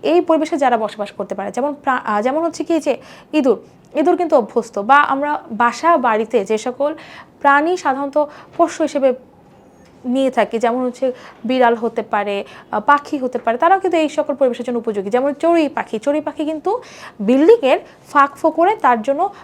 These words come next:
জায়গা তো করে নিয়ে তার জন্য হচ্ছে বাসা বানিয়ে সেখানে বসবাস করছে, ঠিক আছে? তাহলে এই যে এ-, এই উদাহরণগুলো কিসের জন্য? এই উদাহরণগুলো বলছি যাতে আমাদের আশেপাশে কিন্তু এরকম অনেক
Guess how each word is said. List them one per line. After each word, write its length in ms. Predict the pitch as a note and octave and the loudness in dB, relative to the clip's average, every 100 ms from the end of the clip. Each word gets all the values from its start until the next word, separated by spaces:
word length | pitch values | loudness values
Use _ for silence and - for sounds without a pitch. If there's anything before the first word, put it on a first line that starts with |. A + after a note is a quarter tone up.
| - A3 F#3+ | -8 -6 2
জায়গা 260 | A3+ A3 C4+ | 4 4 0
তো 120 | D4+ | -2
করে 300 | - D4 D4+ | 0 2 2
নিয়ে 240 | D#4 G4+ | 0 -4
তার 200 | A4+ B3 | -2 -2
জন্য 180 | G#3+ C4+ | -2 -4
হচ্ছে 240 | C#4 C4+ E4+ C4 - - | -4 -2 -2 -2 -4 -2
বাসা 280 | G#3+ - C#4+ | -2 -2 -4
বানিয়ে 240 | D4 E4 | -2 -2
সেখানে 280 | C#4+ B3 B3 | -4 -4 -4
বসবাস 420 | G#3 G#3+ G3+ F#3+ | -4 -2 -4 -6
করছে, 280 | G3+ - - - - - - - | -12 -12 -14 -14 -20 -20 -14 0
ঠিক 120 | D#4+ | 2
আছে? 200 | F4 F#4+ G4 - - | 2 2 -2 -8 0
তাহলে 400 | C#4 C#4 D#4 D#4+ | 4 6 6 4
এই 300 | - D4 D#4+ | 0 2 2
যে 160 | C#4+ E4+ - C#4 | 4 2 4 2
এ-, 180 | C#4 - | 0 -4
এই 180 | C#4+ D4+ | -2 0
উদাহরণগুলো 560 | C#4+ C#4 C#4+ C4+ C#4+ | 0 0 -4 -4 -4
কিসের 280 | C#4 C#4 B3+ | -4 -4 -4
জন্য? 180 | G#3 G#3+ | -6 -6
এই 140 | C4 | -4
উদাহরণগুলো 440 | C#4 C#4 D4 D4 D4 | -4 -4 -6 -4 -2
বলছি 320 | C4+ F#4+ - C#4 | 0 0 -2 -6
যাতে 200 | B3 - | -6 -6
আমাদের 320 | A#3+ A#3+ B3+ C4+ | -6 -4 -2 -2
আশেপাশে 440 | A#3 C4+ C#4 D4 | -2 -6 -6 -6
কিন্তু 160 | C#4+ A#3+ | -4 -2
এরকম 220 | A3+ C4+ - C#4 | -2 -6 -4 -2
অনেক 180 | E4 | -2